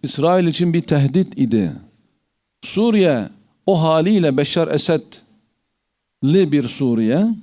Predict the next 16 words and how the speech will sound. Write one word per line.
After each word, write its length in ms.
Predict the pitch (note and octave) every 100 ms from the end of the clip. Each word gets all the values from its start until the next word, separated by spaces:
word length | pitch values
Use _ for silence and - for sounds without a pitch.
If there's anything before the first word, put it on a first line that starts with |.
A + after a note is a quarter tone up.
| - _ _ _ _ _ _ _ - -
İran 400 | F3+ F3 D#3+ D3
destekli 600 | C3+ - C3+ - C3 B2
bir 100 | A2
Suriye, 600 | - B2 G#2+ G#2 C3+ G3+ F#3 - _ _
İsrail 480 | D3+ - D#3 E3+ D#3
için 280 | C#3+ D#3+ D3
bir 160 | C#3+
tehditti. 720 | - B2 A#2 G3+ G#3 - G#2 E2 - - _ _ _ _ _ _ _ _ _ _ _ _ _ _ _ _ _
Bu 180 | D3 E3+
iki 180 | E3+ A#3+
tehditten 640 | F3+ C#3+ C3 D3 - F3+
de 60 | D3+
şu 160 | C#3 E3+
anda 240 | D3 D3
kurtulmuş 580 | - D3 C#3+ C#3 B2+ A#2+
oldular. 560 | A2 G2 F2+ F2+ -